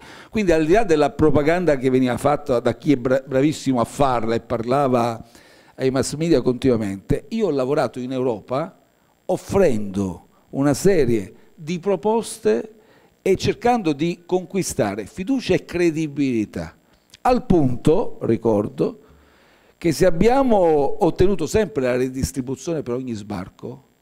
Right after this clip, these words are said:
non è stato perché c'era il ministro Salvini, che su sette, otto riunioni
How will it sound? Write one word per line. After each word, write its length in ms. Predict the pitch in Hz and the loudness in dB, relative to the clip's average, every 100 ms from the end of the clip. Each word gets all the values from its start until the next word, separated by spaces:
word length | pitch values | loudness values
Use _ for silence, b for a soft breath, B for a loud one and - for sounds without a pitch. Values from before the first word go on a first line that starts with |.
| _ - | _ -12
non 120 | 165 | -10
è 60 | |
stato 320 | 190 294 277 143 | -6 -4 -4 -6
perché 220 | - 123 | -8 -10
c'era 500 | 120 127 123 117 - | -4 -2 0 -4 -8
il 160 | 139 127 | -10 -8
ministro 400 | 147 147 - 123 | -8 -12 -12 -12
Salvini, 880 | - 127 117 127 135 120 120 98 b b b b b | -8 -6 -2 2 2 2 0 -4 b b b b b
che 120 | - | -6
su 160 | 117 143 | -2 -2
sette, 600 | - 196 190 - 147 151 | 0 0 0 0 0 0
otto 400 | - 180 170 - | 0 0 -2 -2
riunioni 760 | 143 143 147 175 180 175 175 175 | 0 0 0 2 2 2 0 -2